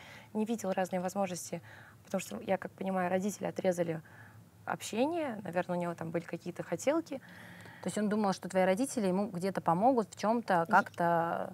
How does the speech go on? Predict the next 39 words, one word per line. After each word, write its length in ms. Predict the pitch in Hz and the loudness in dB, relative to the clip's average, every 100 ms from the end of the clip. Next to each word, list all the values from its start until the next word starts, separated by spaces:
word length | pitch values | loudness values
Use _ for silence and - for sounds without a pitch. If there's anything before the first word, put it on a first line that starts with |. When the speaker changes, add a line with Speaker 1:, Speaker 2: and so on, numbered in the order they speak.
| - | -10
Speaker 1:
теперь, 300 | - 220 254 | -8 0 2
Speaker 2:
ну. 100 | 233 | 4
Speaker 1:
анали-, 140 | 220 - | 2 -2
анализируя 600 | - 220 226 226 247 226 | 0 2 2 4 4 4
наши 220 | 202 196 185 | 2 -2 -4
отношения, 420 | 202 - 285 247 | -8 -4 -2 0
я 60 | 202 | 0
думаю, 240 | 226 240 | 0 -2
что 180 | - - | -4 -10
это 100 | 208 | -6
было 180 | 220 226 | -4 -4
как-то 300 | - - - | -8 -12 -10
так. 300 | - - - - | -10 -10 -18 -6
И 80 | 240 | 0
он 140 | 269 262 240 | 2 4 0
в 80 | 220 | 0
ноябре 400 | 240 247 214 302 | 2 2 2 -2
просто 380 | 320 254 254 233 | 2 2 2 -2
сказал 260 | - 240 240 | -2 0 0
мне: 180 | 220 - - - - 208 | -2 -6 -12 -14 -4 6
«Я 120 | 247 | 8
еду 520 | 233 233 220 214 202 185 | 8 6 4 2 0 -4
в 60 | |
Москву 280 | 208 - 320 | -6 -4 -8
поговорить 480 | - 208 214 226 220 | -4 0 2 0 -2
с, 160 | - 196 | -6 -2
а, 320 | 190 185 180 - - - - - | 0 0 -4 -12 -20 -20 -20 -10
людьми 280 | 208 196 220 | -4 0 0
в 40 | 202 | 0
погонах», 480 | 190 180 196 285 - | 0 2 2 0 -2
потому 320 | - 185 190 | -4 -2 -4
что 500 | - 185 175 175 - | -4 -4 -4 -4 -6
он 220 | 247 180 175 | -4 -4 -4
с 120 | - | -6
ними 140 | 180 | -6
хотел 280 | 170 - 170 | -8 -8 -8
там 160 | 175 170 | -6 -6
наладить 400 | 180 170 175 - | -4 -4 -6 -10
общение. 400 | - 294 311 | -10 -8 -8